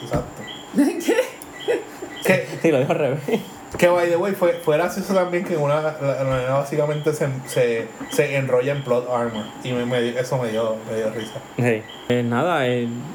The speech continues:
Speaker 3: algo que quiera decir en closing statement. Queremos, ¿verdad?, reconocer a la gente de, de Luzca Films que nos invitaron a, a la premiere. Nosotros, eh, fue el hombre del contacto.
Speaker 1: No, en verdad,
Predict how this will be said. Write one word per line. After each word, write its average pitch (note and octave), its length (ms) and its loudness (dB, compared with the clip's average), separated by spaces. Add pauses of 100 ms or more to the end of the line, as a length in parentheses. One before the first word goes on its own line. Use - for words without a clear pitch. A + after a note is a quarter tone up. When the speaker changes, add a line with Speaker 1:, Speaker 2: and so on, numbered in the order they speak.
(100)
Speaker 3:
algo B2 280 4
que D3+ 120 0
quiera D3+ 160 2
decir D#3 200 0
en C#3 80 0
closing D3+ 220 2
statement. F3 380 0
Queremos, C#3 840 0
¿verdad?, D#3 340 2
reconocer B2+ 340 0
a B2+ 40 4
la B2+ 60 2
gente C3+ 140 -2
de, C3+ 180 2
de B2 180 0
Luzca C3 300 0
Films G3+ 320 0
que D#3 100 2
nos C3 140 2
invitaron A#2+ 500 2
a, A#2+ 400 0 (400)
a A#2 80 2
la A2+ 140 6
premiere. D3+ 360 0 (100)
Nosotros, A#2 400 0
eh, A#2+ 680 0 (640)
fue A#2 100 4
el B2 60 4
hombre C3+ 200 4
del C3 100 0
contacto. - 520 0 (1000)
Speaker 1:
No, E3+ 200 4
en C3+ 240 2
verdad, C3+ 480 2